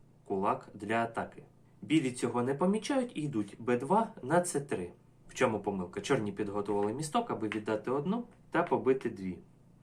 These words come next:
Але ходом Б два на А три білі підставили під бій не лише шашку С п'ять,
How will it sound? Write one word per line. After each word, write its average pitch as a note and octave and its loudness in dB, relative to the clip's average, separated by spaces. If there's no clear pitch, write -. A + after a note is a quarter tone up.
Але A#2 6
ходом G2 2
Б G#2+ 4
два A2 6
на G#2+ 4
А A#2+ 2
три G3 2
білі C#3+ 2
підставили A#2 0
під G#2 -8
бій G2+ -6
не A#2+ 2
лише A#2+ 2
шашку - -2
С G2+ -2
п'ять, G#2 -6